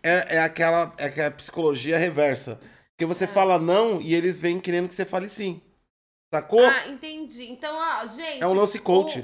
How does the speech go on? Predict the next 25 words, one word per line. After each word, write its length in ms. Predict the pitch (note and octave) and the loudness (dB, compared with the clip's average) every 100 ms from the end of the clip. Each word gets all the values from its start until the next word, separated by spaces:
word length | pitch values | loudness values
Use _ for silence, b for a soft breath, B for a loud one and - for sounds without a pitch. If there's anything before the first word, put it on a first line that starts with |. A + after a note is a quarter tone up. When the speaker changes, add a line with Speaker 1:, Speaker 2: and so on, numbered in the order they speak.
| - | -10
Speaker 2:
o 60 | |
não 340 | C4 D#4 F#4+ G#4 | -8 -4 -6 -4
patrocínio 600 | G4+ F#4 E4+ - D4+ D4 | -4 -4 -12 -14 -14 -16
fictício 580 | D4 _ - C#4+ D4 | -20 _ -20 -18 -14
da 100 | B3+ | -10
Balduco 640 | B3 D4+ B3+ C4 D4+ - - | -8 -8 -8 -14 -14 -18 -10
é 140 | D4+ | -10
muito 340 | D4 F4+ A#4+ - | -8 -8 -10 -10
caro. 440 | D#4 B3+ C4 D4 - | -6 -2 -2 -4 -6
Não 260 | C#4+ D#4 F#4+ | -6 -6 -8
<laughs> 40 | |
compre 560 | - B4+ A#4 - - F4+ - | -8 -4 -4 -6 -10 -14 -12
neste 380 | E4+ - - - - | -14 -14 -16 -16 -14
Natal. 680 | - - G#3+ G#3 - - _ _ _ _ - | -14 -14 -14 -14 -16 -20 _ _ _ _ -18
Apesar 340 | G#3+ G#3+ A3 | -14 -10 -10
de 80 | A3 | -12
ser 60 | A3+ | -14
uma 120 | G#3+ | -14
delícia. 320 | A#3 C4 D#3+ _ _ _ _ | -14 -14 -16 _ _ _ _
Mas 200 | - E4 | -8 -8
tudo 200 | G4 F#4 - | -8 -12 -6
bem. 340 | E4 A#3 F3+ - _ _ _ - | -6 -6 -8 -18 _ _ _ -18
Então 100 | - | -16
tá 120 | - - | -16 -10
bom. 260 | - F#3+ | -8 -8